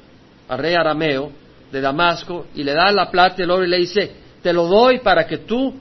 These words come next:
rompas tu trato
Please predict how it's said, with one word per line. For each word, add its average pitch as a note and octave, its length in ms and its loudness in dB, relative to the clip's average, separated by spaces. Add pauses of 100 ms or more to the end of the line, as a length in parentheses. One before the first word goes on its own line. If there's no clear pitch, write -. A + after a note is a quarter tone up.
rompas A#3+ 800 0 (800)
tu E3+ 140 -6
trato G#3 600 0